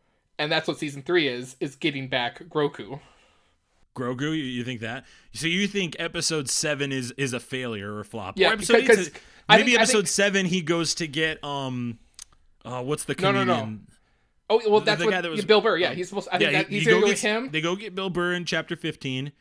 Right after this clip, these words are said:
Speaker 2: Chapter sixteen is
Speaker 1: I think
Speaker 2: they
Speaker 1: the final episode, yeah, they go attack, and then the end is gonna be, like,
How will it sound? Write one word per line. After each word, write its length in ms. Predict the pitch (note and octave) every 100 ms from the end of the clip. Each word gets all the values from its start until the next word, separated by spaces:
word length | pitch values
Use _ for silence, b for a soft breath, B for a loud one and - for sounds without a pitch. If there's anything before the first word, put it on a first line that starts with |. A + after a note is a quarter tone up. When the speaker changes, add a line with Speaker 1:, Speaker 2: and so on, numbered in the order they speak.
| _ _ _
Speaker 2:
Chapter 400 | - D3+ B2 C#3+
sixteen 680 | - F#3+ - - E3+ D3+ D3
is 540 | C#3+ C3+ C3 A#2 A2 - _ _ -
Speaker 1:
I 80 |
think 60 | A#3
Speaker 2:
they 60 | D3
Speaker 1:
the 60 | F#3
final 180 | A3+
episode, 320 | A3 G#3+ G#3+ G3
yeah, 100 | F#3
they 120 | F#3
go 120 | G3+
attack, 380 | F#3+ F#3 G3+ -
and 120 | F3 F3
then 260 | E3+ E3 -
the 120 | E3
end 120 | F3 F#3
is 100 | F3
gonna 180 | E3+
be, 160 | D#3+ D#3
like, 340 | D3 C3 -